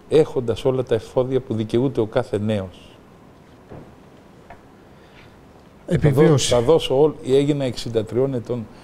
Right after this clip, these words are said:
Speaker 1: θα δώσω όλο μου τον εαυτό σε αυτό το σημείο. Γι' αυ-, αυτό είναι που με κρατάει στην πολιτική, το ότι με χρειάζονται οι νεότεροι. Θα σας παρακαλούσα λοιπόν λίγη υπομονή να δείξω ποιος είμαι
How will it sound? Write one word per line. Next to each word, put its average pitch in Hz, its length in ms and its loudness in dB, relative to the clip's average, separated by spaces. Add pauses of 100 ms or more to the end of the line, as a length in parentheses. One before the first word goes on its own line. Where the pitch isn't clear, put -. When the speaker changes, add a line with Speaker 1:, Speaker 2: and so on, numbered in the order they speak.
(160)
Speaker 1:
θα - 180 0
δώσω 135 400 2
όλο 151 160 4
μου 143 160 -6
τον 113 220 -2
εαυτό 113 380 -2
σε - 180 -8
αυτό - 400 -4
το 110 100 -8
σημείο. 104 380 -10 (760)
Γι' 104 120 0
αυ-, - 200 -2
αυτό 110 320 0
είναι 165 120 2
που - 140 -10
με 113 120 -4
κρατάει 98 500 -4
στην 98 240 -10
πολιτική, 98 600 -6 (440)
το 131 100 -2
ότι 131 140 -4
με 143 120 0
χρειάζονται 135 600 0
οι 135 80 -2
νεότεροι. 131 520 -6 (1400)
Θα - 120 -4
σας 110 200 -6
παρακαλούσα 127 540 -2
λοιπόν 151 260 -2
λίγη 143 260 0
υπομονή 120 580 -2
να 139 160 -2
δείξω 135 360 -2
ποιος 107 340 -8
είμαι 131 280 -8